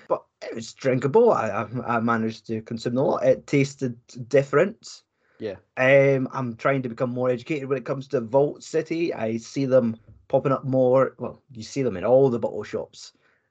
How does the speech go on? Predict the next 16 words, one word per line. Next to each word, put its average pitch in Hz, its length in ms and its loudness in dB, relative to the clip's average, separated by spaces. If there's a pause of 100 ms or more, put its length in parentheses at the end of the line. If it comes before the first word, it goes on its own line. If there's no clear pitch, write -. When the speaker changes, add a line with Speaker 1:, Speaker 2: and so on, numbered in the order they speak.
Speaker 1:
Uh, 117 200 -2
I 123 120 0
just 120 200 -12
don't 139 140 2
have 123 160 0
enough 139 220 -2
money 147 220 0
to 156 100 -6
buy 170 200 2
them 113 160 -4
all. 92 260 -10
<laughs> - 60 -20 (560)
That 120 280 2
is 143 260 0
the 143 160 2
issue. 123 300 -4